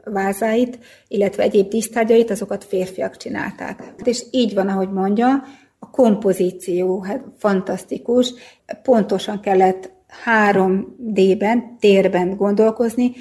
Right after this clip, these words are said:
hogy egy búra, amilyet ugye egy esernyőszerű leomlásában, hogy tudjuk a színeket egymás mellé rakni úgy, hogy egy harmonikus kompozíciót kapjunk.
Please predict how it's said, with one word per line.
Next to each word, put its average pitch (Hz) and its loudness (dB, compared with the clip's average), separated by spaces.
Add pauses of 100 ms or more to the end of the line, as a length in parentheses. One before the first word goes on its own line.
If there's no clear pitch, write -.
(200)
hogy 208 0
egy 190 4 (180)
búra, 208 4
amilyet 185 -2
ugye - -2
egy 190 -4
esernyőszerű 190 -2 (340)
leomlásában, 202 2 (280)
hogy 226 4 (120)
tudjuk 220 -8
a 196 -10
színeket 202 -2 (280)
egymás 196 -2 (240)
mellé 190 4
rakni 196 -2
úgy, 233 2 (300)
hogy 208 -2
egy 196 -2
harmonikus 196 0
kompozíciót 180 -4
kapjunk. - -10